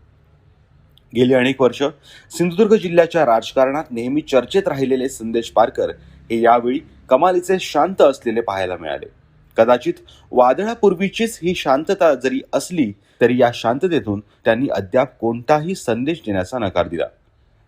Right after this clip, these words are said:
त्यामुळे संदेश पारकर हे आजही महाविकास किंवा शहर विकास आघाडीचे नगराध्यक्ष पदाचे उमेदवार म्हणून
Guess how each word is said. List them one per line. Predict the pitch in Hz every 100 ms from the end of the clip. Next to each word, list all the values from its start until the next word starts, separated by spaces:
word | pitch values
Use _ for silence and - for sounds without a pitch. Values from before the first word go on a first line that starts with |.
| -
त्यामुळे | 107 117 120
संदेश | 113 110 117
पारकर | 104 104 143 143 151 _ _ _
हे | 147 -
आजही | 117 117 160 175
महाविकास | 131 113 165 160 170 175 -
किंवा | 131 135 139
शहर | - 143 160
विकास | 135 120 120 -
आघाडीचे | 107 110 110 104 113
नगराध्यक्ष | 95 101 135 147 147 -
पदाचे | 123 110 110 120
उमेदवार | 101 101 101 101
म्हणून | 98 101